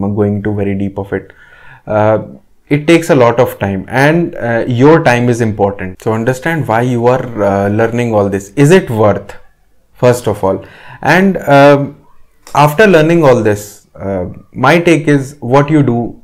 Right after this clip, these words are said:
at the end. You learn all this just to get a job. That just word I said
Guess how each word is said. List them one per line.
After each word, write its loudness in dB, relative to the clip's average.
at -4
the -4
end. -10
You 2
learn 4
all 4
this 0
just -4
to -2
get -4
a 0
job. -8
That -2
just 2
word 2
I 0
said -2